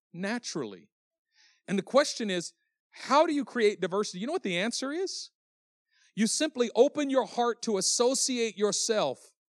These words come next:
with people that you might not have associated. See, this is our biggest, the biggest problem is that the body of Christ has become a network of cliques. Honestly, even in a diverse church, we can operate as a network of cliques.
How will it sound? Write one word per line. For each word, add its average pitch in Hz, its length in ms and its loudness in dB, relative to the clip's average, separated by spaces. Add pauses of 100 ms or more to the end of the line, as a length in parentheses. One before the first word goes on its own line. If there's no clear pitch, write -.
(360)
with 208 160 2
people 277 320 0
that 214 220 0
you 233 100 0
might 220 240 0
not 220 200 2
have 214 60 0
associated. 226 440 0
See, 254 120 -2
this 392 220 -4
is 285 80 -4
our 226 100 4
biggest, 214 300 -4 (280)
the 226 100 10
biggest 330 420 2
problem 254 420 4
is 202 120 0
that 214 120 0
the 196 80 2
body 226 300 0
of 220 100 -2
Christ 226 460 -2 (260)
has 202 140 -2
become 202 540 -4 (720)
a 180 80 2
network 202 420 2
of 143 140 0
cliques. - 720 0 (1800)
Honestly, 233 460 4
even 285 340 0
in 254 100 4
a 220 60 4
diverse 202 460 4
church, 269 500 4 (300)
we 214 140 4
can 240 120 6
operate 208 480 4
as 208 220 4
a 202 40 6
network 208 380 2
of 202 100 2
cliques. - 680 -2